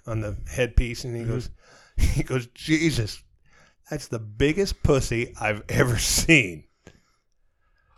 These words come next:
Speaker 1: And the woman goes, "Doctor, you s-, y-, that was a pretty mean thing to say." And he goes, "That was the biggest pussy I've ever seen." She said, "You didn't have to say it twice."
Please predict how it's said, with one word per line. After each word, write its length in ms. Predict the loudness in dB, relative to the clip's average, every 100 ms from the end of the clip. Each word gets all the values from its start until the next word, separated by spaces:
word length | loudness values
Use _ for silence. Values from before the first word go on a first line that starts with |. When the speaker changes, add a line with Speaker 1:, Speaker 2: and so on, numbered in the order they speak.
| _ _ _
Speaker 1:
And 100 | -2
the 60 | 0
woman 260 | 2 2
goes, 380 | 2 0 0 -8 _ _ _ -20 _ _ _ _ _ _ _ _ _ _ 0
"Doctor, 280 | 0 0 -4
you 80 |
s-, 140 | -6 -10 _
y-, 180 | -14 -14 -18 _ _
that 100 | -6
was 120 | -6
a 20 |
pretty 240 | 0 0 2
mean 220 | 0 0
thing 220 | 0 -2
to 80 | -2
say." 480 | 0 2 2 -2 -12 -16 -20 _ _ _ _ -8
And 60 |
he 80 | -4
goes, 160 | -4 -2
"That 180 | -2
was 140 | -2 -2
the 80 | -2
biggest 540 | 2 2 2 -2 2
pussy 340 | 2 4 0
I've 180 | 0 2
ever 220 | 2 2
seen." 320 | -2 -4 -4 -8
She 180 | -10
said, 200 | -4 -2 2
"You 80 |
didn't 140 | 4 2
have 100 | 0
to 100 | -2
say 200 | 0 0
it 140 | 0
twice." 640 | -4 0 4 4 4 0 -8